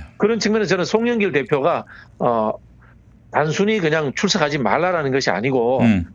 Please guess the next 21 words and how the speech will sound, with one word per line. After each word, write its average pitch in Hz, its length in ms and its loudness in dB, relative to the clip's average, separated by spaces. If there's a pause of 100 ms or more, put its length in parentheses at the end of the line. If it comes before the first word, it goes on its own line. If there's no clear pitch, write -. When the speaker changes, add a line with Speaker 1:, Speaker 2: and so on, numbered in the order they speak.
(180)
Speaker 1:
경우의 202 400 0
수를 190 420 0
열어준 147 440 0
것이다. 131 480 0 (100)
Speaker 2:
음. 110 180 2
Speaker 1:
이렇게 214 240 2
저는 127 200 0
해석하고 131 340 0
싶습니다. 101 520 -6
Speaker 2:
아, 80 1080 0 (760)
그러니까 120 220 0
이제 117 320 2 (320)
이 107 160 -6
지사가 110 760 2 (260)
뭐 101 420 0 (520)
그만두든지 120 720 0
아니면은 107 580 2 (440)
그만두지 123 520 2
않고 107 320 -2
돌파를 104 440 -2
하든지 95 520 -4